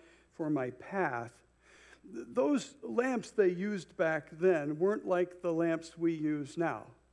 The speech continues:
Uh, Coleman had not come on the scene yet, right? Uh, uh, all you'd get is this little clay pot with a, with a stem and,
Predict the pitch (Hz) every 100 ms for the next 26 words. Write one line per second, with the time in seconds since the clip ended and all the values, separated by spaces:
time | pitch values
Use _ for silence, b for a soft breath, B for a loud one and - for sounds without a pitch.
0 | _ - - - 208 226 208 185 180 175
1 | 180 180 185 175 165 151 - 208 175 139
2 | 123 113 - - 151 151 151 - - -
3 | - - - - 220 247 233 190 214 190
4 | 180 170 170 208 214 208 - 202 196 -
5 | 156 190 208 175 170 156 180 165 - -
6 | 190 170 190 175